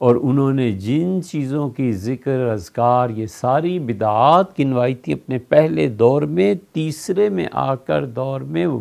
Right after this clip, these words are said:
बिल्कुल इन चीज़ों के कायल हो गए, सिरात मुस्तकीम लिखी। और सिरात मुस्तकीम में सारी चीज़ें, जिक्र अज़कार हैं, उनका गलबा है,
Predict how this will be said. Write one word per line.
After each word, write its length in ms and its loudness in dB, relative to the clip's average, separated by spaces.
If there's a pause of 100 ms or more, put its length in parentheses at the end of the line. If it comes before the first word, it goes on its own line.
बिल्कुल 720 0
इन 140 2
चीज़ों 320 -6
के 160 -4
कायल 320 -2
हो 100 -6
गए, 240 2 (440)
सिरात 460 4
मुस्तकीम 600 -6
लिखी। 400 -20 (2000)
और 80 -8
सिरात 380 0
मुस्तकीम 500 -12
में 180 -16
सारी 360 -10
चीज़ें, 380 -20 (1400)
जिक्र 340 -2
अज़कार 520 -12
हैं, 320 -14
उनका 320 -6
गलबा 480 -4
है, 500 -8